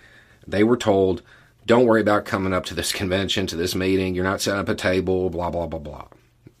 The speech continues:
Okay? Trump stepped in and was like, "What are y'all doing? <laughs> These people are on our side." And that, uh, kind of, I guess in some ways,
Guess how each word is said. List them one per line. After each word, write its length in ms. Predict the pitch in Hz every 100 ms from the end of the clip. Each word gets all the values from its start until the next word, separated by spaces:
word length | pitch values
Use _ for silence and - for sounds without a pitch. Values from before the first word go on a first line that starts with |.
| -
Okay? 160 | - 90 - - -
Trump 260 | - 196 233
stepped 360 | - 113 101 85
in 280 | 73 67 _ _ _ _ _ _
and 200 | - 101
was 160 | 107 101
like, 120 | 98
"What 140 | 92 139
are 40 |
y'all 180 | 135 104
doing? 360 | 101 139 82 80 - 117 -
<laughs> 400 | - - - -
These 200 | 95 107
people 280 | - 110 98
are 100 | 95
on 140 | 92
our 140 | 82 82
side." 540 | 135 147 - - - _ _ _ _ _ _ _ _ _ _ _ _ _ _ _ _ _ -
And 200 | 113 113
that, 300 | 117 127 -
uh, 320 | 117 113 98 98 - _ _ _ _ _ _ _ _ _ _ _ -
kind 280 | 143 135
of, 360 | 113 98 92 - _ - _ _ -
I 80 |
guess 240 | 135 190 -
in 100 | 107
some 320 | - 107 110
ways, 520 | 87 87 101 - -